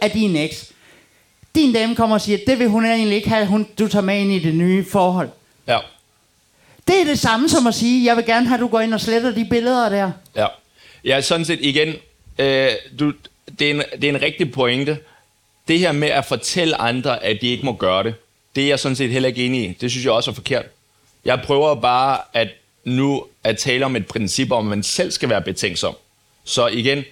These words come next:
Speaker 2: hvis jeg fik et man cave, eller jeg havde et man cave, eller whatever derhjemme, hvor det tydeligvis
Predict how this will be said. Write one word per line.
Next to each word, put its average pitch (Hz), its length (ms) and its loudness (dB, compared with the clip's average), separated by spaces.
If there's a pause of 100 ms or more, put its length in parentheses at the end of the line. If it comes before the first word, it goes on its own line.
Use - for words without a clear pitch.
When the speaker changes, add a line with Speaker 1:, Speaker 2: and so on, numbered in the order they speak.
(180)
Speaker 2:
hvis 131 340 -2
jeg 170 280 0 (360)
fik 156 360 -2
et 135 160 0
man 110 380 0
cave, 127 300 -2 (380)
eller 104 180 0
jeg 117 120 2
havde 123 140 0
et 110 60 -4
man 117 260 -2
cave, 135 300 -2 (120)
eller 107 360 0
whatever 131 460 0
derhjemme, 117 400 0 (200)
hvor 123 180 0
det 117 180 -2
tydeligvis 160 840 0